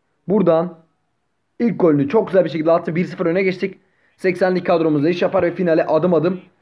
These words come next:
yaklaşıyoruz. Şimdi Wesley Sneijder. Şimdi Balotelli. Pası Carlos Vela.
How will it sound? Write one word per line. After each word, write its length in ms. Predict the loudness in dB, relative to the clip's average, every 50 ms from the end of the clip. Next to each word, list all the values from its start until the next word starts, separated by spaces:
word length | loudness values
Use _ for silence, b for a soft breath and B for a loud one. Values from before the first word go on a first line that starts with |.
| _ _ _ _
yaklaşıyoruz. 760 | 0 0 0 2 0 -2 -2 0 0 0 0 0 -2 -4 -12 _ _ _ _ _ _ _ _
Şimdi 240 | -8 -4 -2 0 2
Wesley 320 | 2 2 0 0 -2 -4
Sneijder. 580 | -4 -2 0 0 2 4 2 2 0 -2 -6 -18 -20 -20 _ _ _ _ _ _ _ _ _ _ _ _ _ _ _ _ _ _ _ _ _ _ _ _ _ _ _ _ _ _ _ _ _ _ _ _ _ _ _ _ _ _ _ _ _ _ _ _ _ _ _ _ _ _ _ _ _ _ _ _ _ _
Şimdi 640 | -8 -4 -4 0 2 4 4 6 6 6 4 4 4
Balotelli. 720 | 4 4 2 2 2 0 0 2 2 2 2 2 0 0
Pası 640 | -2 -2 -2 0 0 2 4 4 4 2 0 -2 -8 -18 _ _ -4
Carlos 400 | -2 0 2 2 2 2 2 2
Vela. 440 | 2 4 4 4 4 2 2 -2 -4